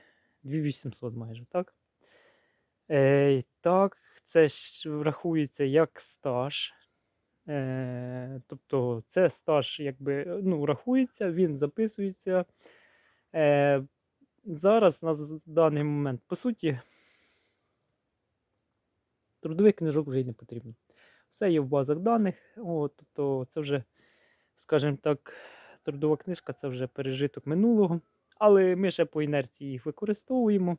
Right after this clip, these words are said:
От, я думаю, ще років п'ять-десять, і вони взагалі, якби, вийдуть з обіходу. Але зараз пок-, поки що,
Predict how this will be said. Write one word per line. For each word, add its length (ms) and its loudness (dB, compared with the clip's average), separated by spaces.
От, 340 6
я 160 -2
думаю, 260 2
ще 340 0
років 360 -6
п'ять-десять, 840 0
і 340 -14
вони 180 -2
взагалі, 460 0
якби, 320 -6
вийдуть 400 -2
з 60 -4
обіходу. 560 -4
Але 440 6
зараз 400 -4
пок-, 240 -20
поки 240 -4
що, 180 -8